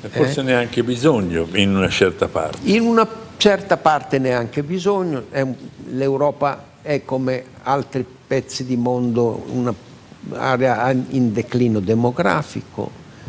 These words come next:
Speaker 2: eh, quindi, mm, ecco,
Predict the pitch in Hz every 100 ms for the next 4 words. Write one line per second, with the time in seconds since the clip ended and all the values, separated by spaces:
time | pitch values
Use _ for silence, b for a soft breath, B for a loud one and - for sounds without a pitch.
0 | B - 131 123 120 113 107 - - 151
1 | 135 123 131 113 - - - - 127 110
2 | 101 98 107 - 110 107 104 104 - -
3 | - - - - - - - B B B
4 | B B B B B - - - 180 170